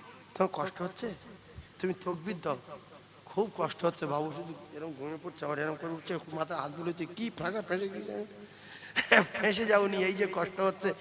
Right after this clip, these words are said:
আল্লাহর বদলা দেবে, বিরাট বদলা দেবে।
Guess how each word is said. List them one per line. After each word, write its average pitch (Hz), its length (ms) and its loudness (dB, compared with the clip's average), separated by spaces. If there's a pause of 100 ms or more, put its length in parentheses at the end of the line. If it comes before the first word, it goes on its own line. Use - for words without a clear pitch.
(220)
আল্লাহর 165 380 6
বদলা 156 320 4
দেবে, 147 160 -2 (680)
বিরাট 208 440 10
বদলা 175 320 4
দেবে। 160 180 -4